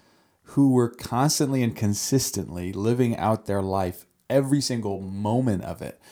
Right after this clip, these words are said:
When they're disciplining their kids, they're inhaling who God is and <laughs> exhaling with the rod or with his <laughs> grounding, you know what I mean? Just like what you're saying, like, how much it shapes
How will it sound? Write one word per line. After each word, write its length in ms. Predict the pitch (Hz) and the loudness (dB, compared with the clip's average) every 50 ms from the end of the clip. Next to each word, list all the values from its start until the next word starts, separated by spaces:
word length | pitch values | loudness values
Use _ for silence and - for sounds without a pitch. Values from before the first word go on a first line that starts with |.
| - - _ | -20 -12 _
When 140 | - 120 117 | -4 -2 0
they're 100 | 113 110 | 0 0
disciplining 720 | 104 104 101 131 131 131 - 147 117 135 131 123 120 120 110 | -2 0 2 2 4 4 4 4 4 2 2 2 2 2 2
their 140 | 107 101 | 0 0
kids, 440 | 101 - - 127 113 101 90 92 - | -2 -4 -4 -4 -2 -4 -4 -6 -6
they're 280 | - 107 104 104 104 - - | -2 0 0 0 0 -2 0
inhaling 760 | 147 135 139 139 131 123 123 123 120 120 120 117 113 113 113 - - | 0 0 0 0 -2 -4 -4 -2 -2 0 0 0 0 -2 -4 -6 -2
who 180 | - 135 135 | 0 2 4
God 240 | 127 131 123 123 120 | 4 4 4 4 4
is 160 | 120 120 113 | 2 2 0
and 100 | 117 113 - - 208 | 0 -2 -2 -2 -4
<laughs> 100 | - - | -2 0
exhaling 680 | - - - - - - 202 185 151 147 143 123 - - - 180 165 143 113 107 | 2 2 4 2 2 4 4 2 4 4 2 2 0 -2 -10 -10 -8 -8 -2 2
with 220 | - 143 139 - 127 | 4 4 4 4 4
the 120 | 123 131 | 4 6
rod 420 | 127 127 127 127 120 117 113 110 110 | 6 8 6 6 6 6 6 6 6
or 120 | 113 113 | 4 4
with 180 | 113 120 120 117 | 4 4 4 2
his 160 | 120 117 113 | 2 0 0
<laughs> 0 | |
grounding, 800 | 117 135 127 - - 196 151 139 120 - - 208 190 160 143 135 | 2 2 2 4 4 2 2 2 0 2 2 4 4 4 2 0
you 80 | 135 143 | 2 2
know 40 | |
what 20 | 143 | 2
I 20 | |
mean? 320 | 135 135 143 151 135 - - - - - - - - | 2 2 0 0 -2 -4 -8 -12 -12 -14 -14 -6 2
Just 320 | 139 165 170 170 - - | 4 6 6 6 4 2
like 140 | 214 202 165 | 2 2 4
what 100 | 180 156 | 4 4
you're 80 | 151 131 | 4 2
saying, 200 | - 147 143 143 | 2 2 2 2
like, 220 | 120 107 - - - _ _ _ | 0 0 -2 -8 -20 _ _ _
how 380 | - - - 165 151 160 175 | -10 -2 2 4 6 6 6
much 400 | 185 170 156 147 139 120 - - - | 6 6 4 4 4 2 0 -6 -6
it 200 | - 101 - - | -4 -4 -4 -4
shapes 840 | - - - - - - 151 135 120 101 95 - - - - - - | -4 -2 -2 0 0 2 4 4 4 2 0 0 -2 -2 -2 -2 -6